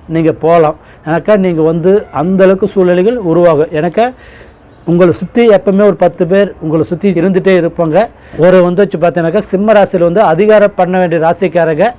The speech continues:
அன்புக்கு கட்டுப்படுங்க, அதிகாரத்துக்கு கட்டுப்பட மாட்டீங்க. ஆனா, சிம்ம ராசி நேயர்கள் வந்து பார்த்தாவே,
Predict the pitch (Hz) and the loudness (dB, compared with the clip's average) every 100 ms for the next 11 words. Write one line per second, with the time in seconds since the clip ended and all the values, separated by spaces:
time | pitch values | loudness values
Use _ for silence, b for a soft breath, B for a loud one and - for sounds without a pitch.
0 | - 165 196 190 190 180 156 165 190 214 | -6 -2 0 0 0 -2 -2 0 0 2
1 | 180 185 180 170 170 180 165 170 165 147 | 2 2 0 -2 -2 -2 0 0 -2 -4
2 | 160 196 262 B B B - 185 - 190 | -2 -4 -6 B B B -2 0 0 0
3 | 226 226 214 196 196 190 180 175 175 170 | 2 2 2 -2 0 0 0 0 -2 -2
4 | 165 185 185 226 | 0 0 2 -2